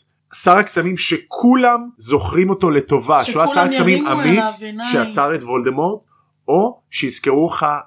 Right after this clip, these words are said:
Speaker 1: כשר הקסמים הפחדן,
Speaker 2: ש-
Speaker 1: שעמד
Speaker 2: <laughs>
Speaker 1: מהצד ונתן לוולדמורט לעלות בחזרה.
Speaker 2: כן.
Speaker 1: וזה די מה שהולך לקרות.
Speaker 2: וואלה.
Speaker 1: לא, אנחנו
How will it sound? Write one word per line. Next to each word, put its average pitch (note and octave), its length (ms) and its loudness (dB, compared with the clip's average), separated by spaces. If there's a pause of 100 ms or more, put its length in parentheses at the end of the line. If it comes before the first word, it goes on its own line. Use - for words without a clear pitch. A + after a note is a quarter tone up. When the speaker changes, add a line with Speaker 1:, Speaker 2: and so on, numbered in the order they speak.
(140)
Speaker 1:
כשר C3 320 -4
הקסמים C3 340 -6
הפחדן, A#2+ 520 -6 (220)
Speaker 2:
ש- - 80 -10
Speaker 1:
שעמד A#2 400 0
Speaker 2:
<laughs> - 20 -2
Speaker 1:
מהצד C#3 540 2 (460)
ונתן A#2+ 360 -4
לוולדמורט C3 640 0
לעלות G2+ 360 -2
בחזרה. F2 400 -6 (800)
Speaker 2:
כן. - 180 -20 (320)
Speaker 1:
וזה A2+ 180 -2 (540)
די A2+ 300 0
מה A2+ 140 -6
שהולך G#2 360 -4
לקרות. - 340 -18 (720)
Speaker 2:
וואלה. G3+ 440 -4 (760)
Speaker 1:
לא, E3+ 140 8 (120)
אנחנו F3+ 200 2